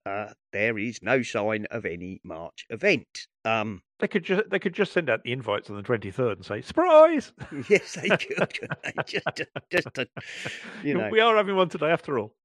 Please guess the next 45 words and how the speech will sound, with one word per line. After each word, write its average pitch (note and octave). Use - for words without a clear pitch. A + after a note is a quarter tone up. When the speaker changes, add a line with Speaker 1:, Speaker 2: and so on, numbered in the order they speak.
Speaker 1:
I'm E3
just -
wondering C#3
if B2+
they're, B2+
uh, B2+
you C3+
know, G2+
if A#2+
they C3+
were B2
just A#2+
yanking A#2
all A#2+
the A2+
leakers' A2
chains, F2+
to F#2+
be F#2+
honest. D#2+
Speaker 2:
Oh, -
Speaker 1:
Um, -
Speaker 2:
qu-, -
uh, -
quite -
probably. G#2
Speaker 1:
Uh, A2+
I B2
mean, C#3
all F3
the, D3
all E3+
the D3+
leakers C3+
and A#2+
prognosticators G#2+
are G#2+
now A#2
saying, -
"Look, -
it's -
gonna -
be D3
in C3+
April. C3+